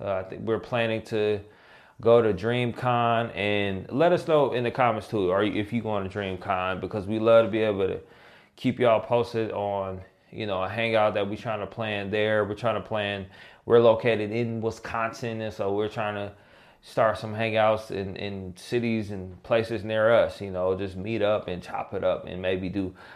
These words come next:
a live pod or something like that. I think that would be really dope and have y'all involved.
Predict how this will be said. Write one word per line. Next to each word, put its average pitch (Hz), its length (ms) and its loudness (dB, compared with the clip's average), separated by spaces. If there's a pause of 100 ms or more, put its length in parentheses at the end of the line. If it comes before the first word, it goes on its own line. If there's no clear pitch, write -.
(140)
a 92 80 0
live 90 560 2
pod 90 480 4
or 87 80 -6
something 90 340 -8
like 90 220 -6
that. 87 160 -2
I 85 80 -4
think 92 240 -8
that 95 100 -2
would 90 140 -4
be 87 120 -6
really 87 260 -4
dope 87 400 -2 (1080)
and 87 160 -2
have 95 280 2
y'all 95 300 4
involved. 85 480 -6